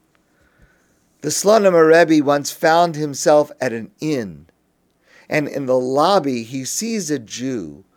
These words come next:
who is shining holiness. He has never in his life seen a Jew who radiated such holiness as this Jew.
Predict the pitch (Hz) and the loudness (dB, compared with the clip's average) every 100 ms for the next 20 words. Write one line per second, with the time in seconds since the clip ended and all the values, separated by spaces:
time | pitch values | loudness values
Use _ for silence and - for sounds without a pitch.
0 | _ _ _ - 151 147 143 - - - | _ _ _ -8 -4 -4 -4 -6 -6 -6
1 | - 214 226 226 214 175 135 113 107 - | -2 0 2 2 0 -2 -6 -10 -14 -16
2 | - 156 139 92 - - - - - _ | -2 -2 -2 -8 -16 -20 -20 -20 -20 _
3 | _ _ _ _ _ _ _ _ - - | _ _ _ _ _ _ _ _ -20 -8
4 | 170 156 143 135 156 165 180 214 175 202 | 2 2 2 -4 -8 -2 2 2 4 4
5 | 190 170 143 123 120 147 151 147 - 165 | 4 2 -2 -6 0 2 2 -2 -6 -4
6 | 156 143 127 107 120 135 113 - - _ | -4 -4 -6 -6 -6 -6 -6 -10 -20 _
7 | 143 127 113 113 123 175 226 185 160 127 | -6 -6 -6 -2 4 4 4 0 -2 0
8 | 117 104 98 _ - - - - 202 233 | -2 -4 -8 _ -20 -12 -8 -2 0 0
9 | - - _ 147 214 262 240 180 110 98 | -2 -14 _ 0 2 2 0 -6 -8 -12
10 | - - - 131 120 120 208 - - - | -14 -20 -12 -10 -10 -14 -12 -12 -12 -14
11 | 165 - | -16 -18